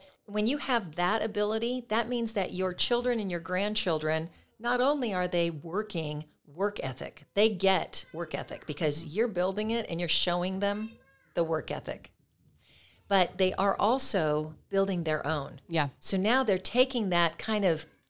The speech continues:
Speaker 1: leg up
Speaker 2: Mm-hmm.
Speaker 1: that you're giving them
Speaker 2: Mm-hmm.
Speaker 1: in that net worth,
Speaker 2: Mm-hmm.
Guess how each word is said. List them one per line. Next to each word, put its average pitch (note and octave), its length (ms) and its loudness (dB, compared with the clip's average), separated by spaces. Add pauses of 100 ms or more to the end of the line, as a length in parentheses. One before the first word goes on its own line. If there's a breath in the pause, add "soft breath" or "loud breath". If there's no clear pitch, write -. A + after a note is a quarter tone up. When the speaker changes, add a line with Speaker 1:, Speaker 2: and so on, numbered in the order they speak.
(120)
Speaker 1:
leg F3 280 4
up F#3+ 300 2
Speaker 2:
Mm-hmm. E3 260 -2
Speaker 1:
that E3+ 120 4
you're E3 120 2
giving E3 340 0
them C4+ 320 -4
Speaker 2:
Mm-hmm. E3+ 180 0 (240)
Speaker 1:
in F3 160 0
that E3 260 0 (280)
net D#3 240 -4
worth, E3 380 -2
Speaker 2:
Mm-hmm. E3+ 260 -2